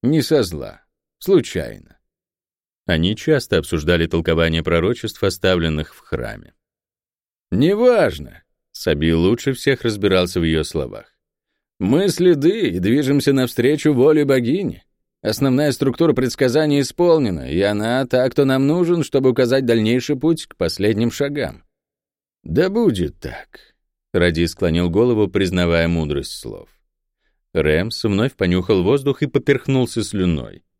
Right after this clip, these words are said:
Он, уперев руки в колени, склонился и кашлял почти минуту, страдая от смрада, который не чувствовал больше никто, кроме него.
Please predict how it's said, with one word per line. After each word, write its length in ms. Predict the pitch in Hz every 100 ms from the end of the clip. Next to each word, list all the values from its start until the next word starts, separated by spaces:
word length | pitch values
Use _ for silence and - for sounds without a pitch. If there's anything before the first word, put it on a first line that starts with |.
| _ _ _ -
Он, 200 | 135 127
уперев 380 | 117 107 104 110
руки 220 | 107 101
в 80 | -
колени, 400 | 92 95 92 90
склонился 760 | - 87 90 107 156 - 78 - - -
и 120 | 120
кашлял 500 | - 120 - 110 101
почти 380 | 101 - 110 104
минуту, 680 | 104 101 113 107 90 80 - -
страдая 480 | - 85 76 76
от 100 | 82
смрада, 440 | - 95 87 101 104
который 280 | 95 92 92
не 160 | 90
чувствовал 380 | 92 104 - 90
больше 320 | 87 85 98
никто, 640 | 90 92 - - 85 92
кроме 440 | 101 95 85 82 73
него. 480 | 67 60 50 50